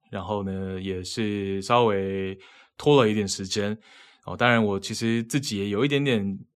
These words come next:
你说那个是心态，也是有点小偷懒嘛，我觉得综合在一起啊。但看看吧，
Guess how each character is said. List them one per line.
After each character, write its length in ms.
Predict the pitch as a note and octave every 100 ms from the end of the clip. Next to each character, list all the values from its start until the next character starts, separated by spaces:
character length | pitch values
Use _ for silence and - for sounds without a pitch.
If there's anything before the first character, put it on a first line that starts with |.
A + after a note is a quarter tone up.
| _ _ _ - -
你 180 | F#2+
说 160 | F#2+ B2
那 80 | C3+
个 60 | A#2+
是 80 |
心 280 | B2+ - C#3
态， 180 | C#3+ B2+
也 100 | G2
是 140 | F#2+
有 100 | A#2+
点 140 | A2 G#2
小 160 | G2
偷 220 | F2+ G#2+ G#2+
懒 180 | F#2 F#2+
嘛， 80 | F2+
我 60 | F#2
觉 40 |
得 60 | G#2
综 180 | B2
合 160 | A#2+ G2+
在 200 | G#2 F#2+
一 60 | F#2+
起 240 | - -
啊。 120 | F2 - _
但 320 | A2 G2 F#2 - _ _ - _ _ _ _ _ _ _
看 160 | C#3+
看 160 | C3+ A2
吧， 160 | -